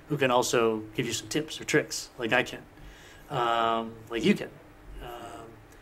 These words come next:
Akil. So, um, I, I, I think, I think if your ratio is sort of, you know, twelve or fifteen to one in terms of building versus networking for yourself, that's probably the right ratio.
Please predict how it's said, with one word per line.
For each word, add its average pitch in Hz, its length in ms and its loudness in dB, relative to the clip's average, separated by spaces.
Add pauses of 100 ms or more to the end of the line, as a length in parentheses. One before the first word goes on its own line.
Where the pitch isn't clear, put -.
(240)
Akil. 110 320 -8
So, 127 540 4
um, 120 320 -10 (500)
I, 165 280 2
I, 170 100 2
I 165 40 4
think, 196 320 4
I 170 80 6
think 220 180 8
if 220 120 6
your 165 80 12
ratio 156 460 8
is 127 140 4
sort 131 220 6
of, 123 160 4
you 135 60 0
know, 123 220 0 (800)
twelve 165 420 10
or 139 60 6
fifteen 160 440 4
to 135 60 6
one 151 360 6 (180)
in 131 80 -2
terms 139 260 6
of 110 200 -4
building 147 360 8
versus 131 600 0
networking 160 560 -2
for - 160 4
yourself, 160 340 6
that's 147 160 0
probably 123 280 4
the 110 120 0
right 107 180 0 (140)
ratio. 110 300 -8